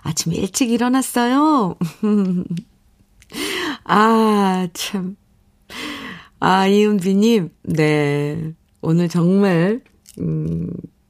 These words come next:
아주 멋진 체험이죠, 이건. <laughs> 네. 네. 그리고 이제 칠 주 조금 넘었는데, 그때부터도 이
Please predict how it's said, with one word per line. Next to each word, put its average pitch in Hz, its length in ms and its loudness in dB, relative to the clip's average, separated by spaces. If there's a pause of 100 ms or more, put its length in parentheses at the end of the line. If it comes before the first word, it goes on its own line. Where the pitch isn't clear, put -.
(180)
아주 180 180 -4
멋진 170 360 2
체험이죠, 156 1000 0
이건. 160 440 -4
<laughs> - 60 -16
네. 160 480 -2 (1080)
네. 143 720 2 (500)
그리고 170 480 2 (220)
이제 185 260 0
칠 339 360 -4
주 320 160 -2
조금 208 300 2
넘었는데, 170 720 2 (360)
그때부터도 226 1500 0
이 139 460 -2